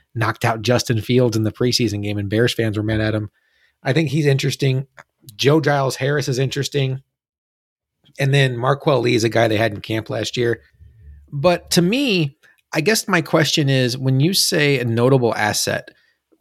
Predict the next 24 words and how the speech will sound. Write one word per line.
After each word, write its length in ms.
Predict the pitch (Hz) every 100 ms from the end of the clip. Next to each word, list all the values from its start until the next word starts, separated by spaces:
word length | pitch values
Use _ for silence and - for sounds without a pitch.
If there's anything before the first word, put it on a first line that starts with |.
| 143 - -
are 100 | 139
you 220 | 139 220
thinking 540 | - 196 175 185 165 -
along 320 | 135 135 139
the 120 | 131
lines 420 | 127 123 123 113
of 520 | - 117 110 104 104 -
replacing 840 | 123 120 113 - 131 131 135 120 -
A 140 | 117
J 240 | 107 107 104
Klein, 560 | - 123 147 180 190 -
or 460 | - 127 127 127 117
are 100 | 117
you 160 | 127
thinking 400 | 139 151 139 139
along 260 | 123 117 113
the, 120 | 120 -
at 180 | 113 -
the 120 | 113 113
lines 420 | 110 110 110 107 -
of 440 | 107 107 107 104 _ _ _ _ 120 113
getting 360 | 135 143 135
a 60 | 120
prospect 680 | - 117 113 - 117 110